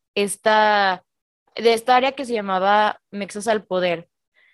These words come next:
Y me acuerdo perfecto de la primera vez que entré al grupo, ¿saben? O sea, eh, me acuerdo que entré y puso como, "Llegó Laura", ¿sabes? Y caras de, caras con los ojos de estrella y así, ¿sabes? Entonces, desde ese momento,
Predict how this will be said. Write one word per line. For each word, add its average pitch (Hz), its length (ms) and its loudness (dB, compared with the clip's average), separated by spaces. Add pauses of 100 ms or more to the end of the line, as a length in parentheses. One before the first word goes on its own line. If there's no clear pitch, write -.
(240)
Y 226 640 -4
me 269 100 0
acuerdo 277 360 4
perfecto 320 460 0
de 330 100 2
la 285 160 -2
primera 220 340 -6
vez 240 160 -6
que 262 80 -10
entré 220 220 -6
al 214 160 -2
grupo, 208 280 -8
¿saben? 190 340 -2
O 175 80 -8
sea, 175 320 0 (520)
eh, 226 280 4
me 262 120 2
acuerdo 262 400 4
que 311 300 2
entré 226 420 0
y 254 160 -4
puso 220 240 -10
como, 254 180 -6
"Llegó 214 280 2
Laura", 233 360 4
¿sabes? 208 400 -4 (320)
Y 226 640 -4
caras 220 360 0
de, 190 800 0
caras 226 320 0
con 196 720 -4
los 202 160 0
ojos 226 240 -2
de 247 80 0
estrella 196 320 0
y 190 60 2
así, 185 200 -4
¿sabes? 202 280 0
Entonces, 185 640 -4
desde 233 220 4
ese 247 160 4
momento, 214 680 2